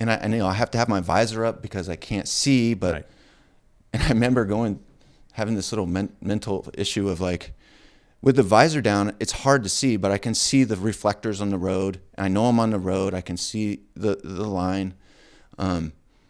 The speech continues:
Speaker 1: but when I have to lift my visor, <laughs> I can see how hard it truly is raining. And I'm like, "I don't wanna know <laughs> this. I don't wanna know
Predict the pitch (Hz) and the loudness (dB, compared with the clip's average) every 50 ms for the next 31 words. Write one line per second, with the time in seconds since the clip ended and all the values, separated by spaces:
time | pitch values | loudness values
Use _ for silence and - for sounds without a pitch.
0 | _ _ _ _ _ _ - 107 - 107 113 104 110 117 - 101 90 95 117 113 | _ _ _ _ _ _ -2 0 2 4 4 2 2 0 -2 -2 0 0 -2 -2
1 | - 104 101 90 87 92 92 107 117 - - - - 117 104 - - - - - | -2 -2 -2 -2 0 0 0 0 -2 0 4 4 4 6 4 0 0 -2 -8 -12
2 | - - 135 131 - 131 101 90 - - - 101 101 95 92 101 95 92 95 92 | -12 -10 -10 -6 -4 -4 -4 -4 -6 -6 -4 -4 -4 -4 -4 -6 -6 -6 -6 -4
3 | - 92 87 87 82 - - - - - - 95 90 80 87 - - 87 - - | -4 -4 -4 -4 -4 -6 -8 -12 -16 -12 -8 -6 -4 -4 -4 -6 -6 -8 -10 -10
4 | - - 53 - 67 60 95 90 80 80 87 - - - 113 120 117 - - 101 | -10 -10 -8 -8 -8 -6 -6 -6 -6 -6 -8 -8 -6 -6 -4 -2 -2 -4 -4 -8
5 | 110 135 135 127 123 110 104 - - - - - - 110 - - - - - 127 | -10 -10 -8 -6 -6 -6 -8 -8 -8 -10 -10 -8 -6 -8 -8 -8 -8 -10 -8 -6
6 | 120 90 101 110 135 - - 95 98 92 85 - | -6 -4 -2 -4 -4 -4 -4 -6 -4 -4 -6 -6